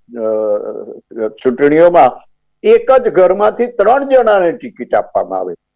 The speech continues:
આ, આ, આ કઈ જાતનો તમે વંશવાદનો વિરોધ કરો છો? એટલે આ જે નિયમો જે છે, વિચારધારા છે, એને એકદમ કોરાણે મૂકી દેવામાં આવે. એટલે, અ, ભારતીય જનતા પાર્ટી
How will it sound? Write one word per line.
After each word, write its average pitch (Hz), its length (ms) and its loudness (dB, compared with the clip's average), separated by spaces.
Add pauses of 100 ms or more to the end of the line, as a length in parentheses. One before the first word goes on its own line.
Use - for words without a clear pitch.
(260)
આ, - 40 0
આ, 185 380 0
આ - 20 6
કઈ 240 280 2
જાતનો 151 640 2 (260)
તમે 135 220 0
વંશવાદનો 131 680 0
વિરોધ 107 340 -2
કરો 95 300 -2
છો? - 240 -14 (340)
એટલે 208 360 2
આ 151 240 4
જે 208 200 2 (220)
નિયમો 131 640 0
જે 139 200 -2
છે, - 160 -10
વિચારધારા 131 800 0
છે, 123 240 -12 (240)
એને 190 240 0
એકદમ 208 500 0
કોરાણે 202 440 0
મૂકી 196 300 -6
દેવામાં 147 440 -2
આવે. 101 200 -6 (320)
એટલે, 190 560 -6 (200)
અ, 120 40 -8 (340)
ભારતીય 107 560 -2
જનતા 170 380 0
પાર્ટી 170 520 -4